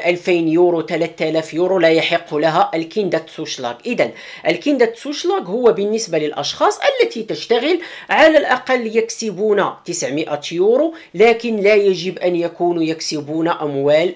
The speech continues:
كثيرة. آه،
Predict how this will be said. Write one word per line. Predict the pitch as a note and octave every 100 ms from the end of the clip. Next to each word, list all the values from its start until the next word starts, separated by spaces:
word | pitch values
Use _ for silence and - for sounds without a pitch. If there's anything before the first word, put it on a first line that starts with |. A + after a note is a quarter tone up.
| -
كثيرة. | - D3+ - A2+ - _ _ _ _ _ - - - - - - _ _ _ _ -
آه، | F3 F#3+ F#3+ F#3